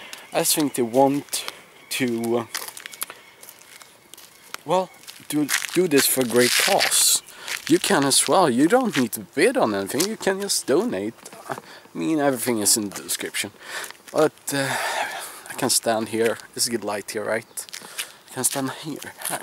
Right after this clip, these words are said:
Here is a good light. So, yeah. I'm actually been, uh, I got told by my doctor yesterday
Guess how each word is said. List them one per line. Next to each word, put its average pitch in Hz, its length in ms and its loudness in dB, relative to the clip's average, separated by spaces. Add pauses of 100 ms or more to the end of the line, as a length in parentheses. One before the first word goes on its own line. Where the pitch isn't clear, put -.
(140)
Here 180 200 -2
is - 120 -2
a - 60 -10
good - 180 -16
light. - 360 -12 (500)
So, 170 420 4 (160)
yeah. 160 300 4 (760)
I'm 139 360 2
actually 156 400 0
been, 139 400 0 (520)
uh, 127 260 2
I 139 80 -4
got 151 180 2
told 135 400 0
by 123 380 6
my 113 240 -6
doctor 127 460 2
yesterday 156 840 2